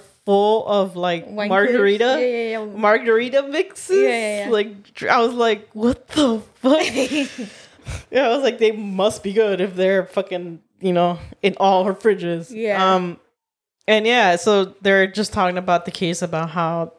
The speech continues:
Speaker 1: they found out that the possession wasn't real and all that shit. And then David is handing Ben another case about a miracle.
Speaker 2: Mm-hmm. Oh yeah, yeah, yeah, in the, in the, in the, um, hospital.
Speaker 1: Yeah. So,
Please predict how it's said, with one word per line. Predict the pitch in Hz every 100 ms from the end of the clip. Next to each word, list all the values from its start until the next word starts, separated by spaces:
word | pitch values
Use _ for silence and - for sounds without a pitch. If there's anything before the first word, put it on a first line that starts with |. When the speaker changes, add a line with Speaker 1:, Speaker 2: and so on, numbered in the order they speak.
| _
Speaker 1:
they | 170
found | 156 160 -
out | 160
that | - - - _ _ _
the | 175 170 151 151 - 143 _ _ _ _ -
possession | 196 165 160 160
wasn't | - 160 160
real | 202 196 196 190
and | 170
all | 170
that | 170 175
shit. | - 170 165 - _ _ _ _
And | 180
then | 180 175 175
David | 180 185 185 175 175 - _ _ _ _ -
is | 185
handing | - 196 190 196 175
Ben | 165 180 190
another | 180 165 180 220 196
case | - 180 165 170 -
about | - 175 160 156 -
a | 156
miracle. | 170 220 233 - - 160 _ -
Speaker 2:
Mm-hmm. | 240 247 214 208 -
Oh | 226
yeah, | 254 269 269
yeah, | 269
yeah, | 269 262 254 233 208
in | 208 202
the, | 190
in | -
the, | 190 185
in | 185 190
the, | 190 175 180 175 175
um, | 170 170 165 180
hospital. | 196 196 - _ _ _ _ -
Speaker 1:
Yeah. | 196 160 135 - -
So, | - 214 196 185 -